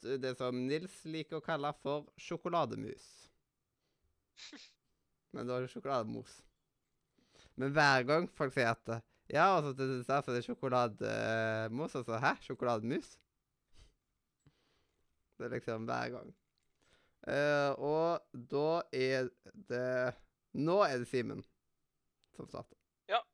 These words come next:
Speaker 2: eh, marengskake, det vet jeg ikke hva er for noe, så da blir det sjokoladegris til sjokolade-, nei, unnskyld, ikke sjokoladegris.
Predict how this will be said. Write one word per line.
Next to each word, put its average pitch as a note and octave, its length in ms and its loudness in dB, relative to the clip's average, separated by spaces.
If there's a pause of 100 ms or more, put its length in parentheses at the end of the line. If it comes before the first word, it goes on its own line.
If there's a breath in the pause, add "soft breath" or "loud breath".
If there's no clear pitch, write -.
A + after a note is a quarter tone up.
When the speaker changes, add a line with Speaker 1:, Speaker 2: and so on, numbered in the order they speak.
(440)
Speaker 2:
eh, D3+ 260 -4
marengskake, C3+ 480 -4
det B2+ 120 -4
vet A2 160 -6
jeg G#2+ 80 -4
ikke A2+ 80 -8
hva A#2+ 80 -4
er - 60 -12
for D3 100 -12
noe, C#3 120 -10
så C3 140 -12
da A2 140 -6
blir G2+ 160 -14
det G#2+ 80 -14
sjokoladegris C#3+ 480 -12
til G#3+ 180 -16
sjokolade-, F#3+ 800 -12
nei, C3 140 -2
unnskyld, C3 180 -12
ikke - 160 -2
sjokoladegris. - 640 -4